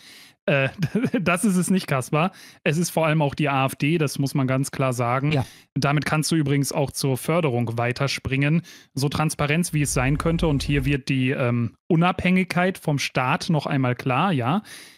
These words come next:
Speaker 1: Gefördert von vor allem dem Bundesministerium für
Speaker 2: Wie
Speaker 1: Familie,
Speaker 2: halt immer, ne?
Speaker 1: Senioren und Frauen.
Speaker 2: Wie
Speaker 1: Ja?
Speaker 2: immer bei diesen Läden.
Speaker 1: Un-, unglaublich. Wie sind die nur, also jetzt schon, bevor ich den Rest überhaupt, es bricht aus mir heraus, Digga!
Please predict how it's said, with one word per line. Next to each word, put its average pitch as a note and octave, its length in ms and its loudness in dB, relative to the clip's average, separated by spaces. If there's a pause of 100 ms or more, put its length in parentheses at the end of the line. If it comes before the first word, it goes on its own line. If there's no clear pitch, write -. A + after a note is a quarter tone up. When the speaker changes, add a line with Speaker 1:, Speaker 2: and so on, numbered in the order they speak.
(120)
Speaker 1:
Gefördert G3 640 0
von G#3 420 2 (400)
vor B2 240 -4
allem F3+ 340 4 (380)
dem C3 160 2
Bundesministerium F#3 1000 2
für C#3 240 -2
Speaker 2:
Wie - 60 -8
Speaker 1:
Familie, C3+ 220 4
Speaker 2:
halt F#3 100 2 (140)
immer, C#3 80 4
ne? C3 80 4
Speaker 1:
Senioren C#3+ 260 2
und A#2+ 120 0
Frauen. F3+ 340 4
Speaker 2:
Wie G3+ 240 2 (100)
Speaker 1:
Ja? G3 160 0 (220)
Speaker 2:
immer C#3+ 500 2 (320)
bei C3+ 140 0
diesen A#2+ 260 0
Läden. A#2+ 180 4
Speaker 1:
Un-, A#3+ 220 2 (160)
unglaublich. A#3+ 540 2 (120)
Wie G3+ 220 2
sind G3 300 0
die D#4 160 2
nur, A#3 320 4
also E3+ 200 2
jetzt F3 360 0
schon, A3+ 180 4
bevor A3 260 0
ich A#3+ 60 0
den A3 140 2
Rest A3 160 0
überhaupt, A3+ 200 2
es E3 160 0
bricht F#3+ 380 0
aus B3+ 200 2
mir A#3+ 180 4
heraus, B3 340 2
Digga! A#3+ 400 2